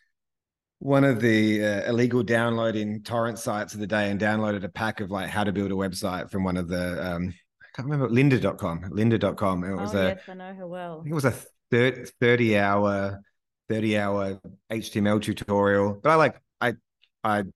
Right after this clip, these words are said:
Speaker 1: just dove in and learned. And it, for me, that was just this understanding that, you know, the world we live in now, very much so now, you know, people that are under the age of,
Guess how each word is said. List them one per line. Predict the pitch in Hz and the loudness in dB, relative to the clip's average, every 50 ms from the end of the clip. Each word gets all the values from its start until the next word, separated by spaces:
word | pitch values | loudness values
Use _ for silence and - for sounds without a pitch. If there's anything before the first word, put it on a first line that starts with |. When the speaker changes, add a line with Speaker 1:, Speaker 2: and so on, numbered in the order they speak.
| _ _ _ | _ _ _
Speaker 1:
just | - - 104 - - - | -8 -6 -6 -6 -4 0
dove | - 110 107 110 107 95 | 2 4 4 4 4 2
in | 101 101 98 98 | 0 0 0 -2
and | 90 87 - 101 98 101 | -4 -8 -8 -8 -4 -2
learned. | 107 107 104 98 98 95 95 - | 0 0 0 0 -2 -4 -6 -8
And | 98 98 95 98 95 98 - - _ _ _ - | -6 -4 -4 -4 -4 -6 -8 -16 _ _ _ -14
it, | - - - 151 156 147 139 - | -12 -12 -10 -10 -12 -10 -4 0
for | 156 | 2
me, | 151 165 175 | 4 6 6
that | 180 175 170 | 6 4 4
was | 170 135 - | 2 0 -2
just | - 127 113 - | -4 -8 -6 -6
this | 117 107 - | -4 -2 0
understanding | 117 107 107 101 - 107 101 101 101 98 | 0 0 0 0 0 0 0 0 0 0
that, | 98 95 90 82 - - - | -2 -2 -4 -6 -12 -12 -10
you | 98 | -8
know, | 90 92 95 90 - - | -6 -6 -6 -8 -6 -4
the | - | 0
world | 101 107 113 113 | 4 4 4 4
we | 107 107 | 4 4
live | 101 104 87 82 - | 2 0 0 -2 -4
in | 92 90 | -4 -2
now, | 92 98 98 92 | 0 0 -2 -2
very | 82 - 107 117 110 | -2 0 2 2 2
much | 98 90 85 - | 2 -2 -4 -6
so | - 90 | -6 -4
now, | 98 101 95 95 95 95 92 - _ _ _ _ - | -2 -2 -2 -4 -4 -8 -10 -12 _ _ _ _ -16
you | - 87 | -14 -12
know, | 87 | -12
people | 90 - 101 92 - 92 | -10 -8 -8 -6 -6 -6
that | 87 80 - - | -8 -8 -6 -4
are | 90 90 92 90 - - - - _ _ _ | -4 -4 -4 -6 -10 -18 -20 -20 _ _ _
under | - 104 101 101 | -2 -2 0 0
the | 92 98 95 | 0 0 0
age | 90 95 98 95 90 95 | 0 0 0 -2 -2 -4
of, | 95 87 - | -6 -8 -10